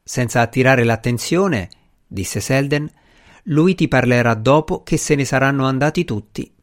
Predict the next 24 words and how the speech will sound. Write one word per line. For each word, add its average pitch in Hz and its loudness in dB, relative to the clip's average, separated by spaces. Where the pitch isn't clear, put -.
per 151 -2
qualche 135 0
minuto." 123 -4
Selden 113 -2
si 123 -4
voltò 147 -2
e 160 -4
si - -2
allontanò 180 0
senza 185 -2
attendere 139 2
una 110 0
risposta. 104 -8
Jens 175 -2
continuò 190 0
meccanicamente 139 -2
a 117 0
mangiare 170 0
ciò 226 -4
che - -6
era 139 2
rimasto 139 -2
nel 135 -2
piatto, 117 -2